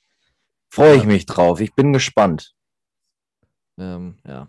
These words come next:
Speaker 2: also ich, ich hoffe nicht, dass er denkt, dass er an Gerrit Wehka-, Wehkamp vorbeikommen wird,
Speaker 1: <laughs>
Speaker 2: weil,
Speaker 1: Ja, das ist ja,
Speaker 2: weil
Speaker 1: das
Speaker 2: das
Speaker 1: ist
Speaker 2: wird
Speaker 1: ja
Speaker 2: ja, das wird, brauchen wir gar nicht probieren, ne?
Speaker 1: Utopie.
Speaker 2: Ja, eben. Kommen wir zum nächsten
Speaker 1: <laughs>
Speaker 2: Transfer. Philipp Hanke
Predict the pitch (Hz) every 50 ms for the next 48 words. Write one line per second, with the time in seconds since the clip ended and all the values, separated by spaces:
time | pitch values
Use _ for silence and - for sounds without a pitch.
0 | _ _ - 98 92 101 101 85 95 104 - 73 107 - - 131 123 - 135 131
1 | - 131 - 131 107 123 131 127 117 110 - 117 101 104 107 117 110 113 113 110
2 | 101 110 120 - 120 110 - _ - 120 - 117 110 - - 113 - 113 131 -
3 | - 98 - - - 117 127 - _ _ - 113 110 92 85 82 92 98 117 120
4 | - - 110 101 98 95 90 80 - 87 92 104 104 95 - 98 87 82 82 87
5 | 104 101 101 104 - - - 104 98 - 104 - - 107 - - 113 117 110 104
6 | 110 104 92 - 107 98 107 110 95 78 - - 95 98 98 _ - 101 - -
7 | 113 104 - - 104 98 85 69 _ _ _ _ _ - 92 - - - - -
8 | - 101 98 - 85 76 - - _ _ _ _ _ _ _ - - - 156 175
9 | 175 - 190 165 175 208 - 247 220 - - 165 143 - - 135 123 113 101 92
10 | 87 - _ _ _ _ _ _ _ - - - - _ _ _ - 175 175 175
11 | 160 - 143 151 160 180 - 151 123 113 107